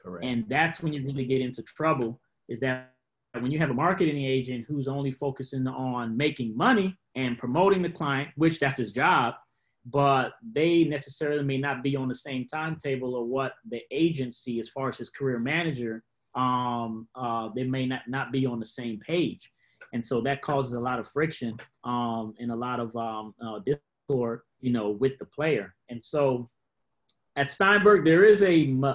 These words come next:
Speaker 2: you know, there is a methodology and, uh, a, a methodological approach to how, uh, players should, you know, grow into their,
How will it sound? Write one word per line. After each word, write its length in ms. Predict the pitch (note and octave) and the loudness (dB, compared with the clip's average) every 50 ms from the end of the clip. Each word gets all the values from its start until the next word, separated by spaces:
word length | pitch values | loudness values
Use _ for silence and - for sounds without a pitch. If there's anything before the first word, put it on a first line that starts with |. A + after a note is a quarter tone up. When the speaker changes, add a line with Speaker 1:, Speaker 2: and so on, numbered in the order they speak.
| - - - | -2 -4 0
Speaker 2:
you 120 | D#3+ E3 | 2 2
know, 220 | D#3 C#3 C#3 C#3 C3 | 4 4 4 4 4
there 200 | B2+ C#3 C#3 E3+ | 4 4 6 6
is 180 | F#3+ F#3 F3 F#3 | 6 4 4 4
a 140 | F3 D#3+ D3 | 4 2 2
methodology 920 | C#3 C3+ C3+ C3 - - D3 D#3+ E3 D#3+ E3 E3 D#3+ E3 E3 F3+ F#3 D3+ | 2 0 -2 -2 -2 0 2 4 4 4 4 2 2 2 0 0 0 -2
and, 200 | C3+ C3 C3 B2 G2+ A#2 A2 - | -6 -6 -8 -8 -10 -14 -14 -10
uh, 40 | A2 C3 B2+ A#2 A2 - - A#2+ | -6 -4 -4 -4 -4 -6 -6 -6
a, 200 | B2 A#2+ A#2 G#2+ F#2+ | -6 -6 -6 -6 -8
a 40 | B2 | -8
methodological 600 | C3 D3 D3 C#3+ C#3+ D3 C#3+ C#3 C3+ C3+ C#3+ B2 | -6 -6 -6 -4 -4 -2 -2 -2 -2 -4 -4 -6
approach 420 | A2 _ - D#3+ D3+ D3 C#3+ - - | -8 _ -4 -4 -4 -4 -6 -10 -12
to 80 | B2+ | -12
how, 480 | A#2+ - C#3+ C#3+ C#3+ C#3+ C#3 C#3 C#3+ C#3 _ _ _ _ _ _ _ _ - C3 | -8 -4 0 2 2 2 2 0 -4 -8 _ _ _ _ _ _ _ _ -6 -4
uh, 240 | B2 A#2+ A#2 A2 - - - | -2 0 0 -2 -4 -6 -6
players 340 | D3+ D3+ C#3+ C#3+ C#3+ C3+ C3+ | -2 0 2 2 2 0 0
should, 500 | - - D3 C#3+ C#3 B2+ B2+ B2 A#2+ A#2+ _ _ | -4 -2 0 2 2 2 2 -2 -4 -6 _ _
you 120 | - C3 B2 | -8 -6 -6
know, 180 | A#2+ A2+ G#2+ | -4 -4 -6
grow 500 | G2+ G2+ - B2 C#3 C#3 C3+ D3 D#3 - - | -8 -8 -4 0 2 2 2 2 0 -2 -6
into 300 | C#3 C#3 C#3 C3+ - C#3 | -6 -6 -6 -4 -4 -2
their, 480 | B2 C3+ C3+ C3 B2+ B2+ B2 B2 B2+ | 0 2 2 2 2 0 -4 -4 -8